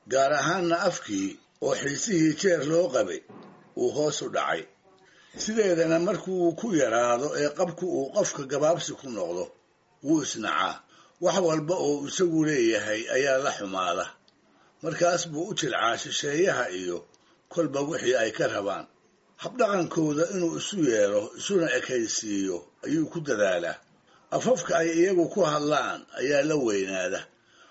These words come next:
Waxaana ka dhaadhacda in kiisa laga fiican yahay. Bulsho weynta qudheedu waxbana qofkaas kama duwana, oo sidiisa ayay isula yaraataa. Markii ay wadar ahaan u oggolaato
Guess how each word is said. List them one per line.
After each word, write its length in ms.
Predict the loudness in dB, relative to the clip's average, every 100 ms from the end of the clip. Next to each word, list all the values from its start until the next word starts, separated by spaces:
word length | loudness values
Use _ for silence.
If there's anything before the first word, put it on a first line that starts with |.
| -10
Waxaana 340 | -2 0 2 0
ka 140 | -2
dhaadhacda 640 | -2 -2 0 0 2 0 0
in 120 | -4 -8
kiisa 440 | -6 -4 -4 -4
laga 220 | -4 -4 -6
fiican 400 | -6 -6 -4 -6
yahay. 280 | -8 -10 -12 _ _ -4
Bulsho 280 | -2 2 2
weynta 340 | 4 2 2
qudheedu 560 | 0 0 0 4 4 4 0
waxbana 400 | 0 2 2 2
qofkaas 600 | 0 0 0 0 0 -2 -8 -8
kama 260 | -2 -2
duwana, 500 | 0 0 0 0 -4 -10 _ _ _ _ _ _ -4
oo 140 | -2
sidiisa 500 | 0 -2 -2 0 0 2
ayay 240 | 2 2 0
isula 320 | -6 -2 0
yaraataa. 680 | 2 2 2 0 -2 -8 -8 -10 _ _ _ _ _ _
Markii 400 | -2 -2 2 2
ay 220 | 4 2 2
wadar 360 | 2 2 2 2
ahaan 340 | 0 0 0
u 100 | -2
oggolaato 720 | -4 -2 0 2 2 0 -2